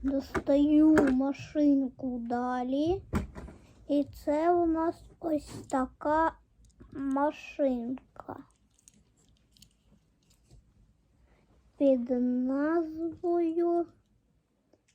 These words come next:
Custom вісімнадцять Ford Mustang G T.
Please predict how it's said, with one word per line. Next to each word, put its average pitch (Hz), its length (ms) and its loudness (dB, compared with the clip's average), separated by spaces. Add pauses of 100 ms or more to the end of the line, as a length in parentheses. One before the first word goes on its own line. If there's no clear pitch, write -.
(360)
Custom 339 720 2
вісімнадцять 294 1120 0 (140)
Ford 269 300 0
Mustang 285 920 0 (360)
G 247 280 -2 (200)
T. 220 180 -6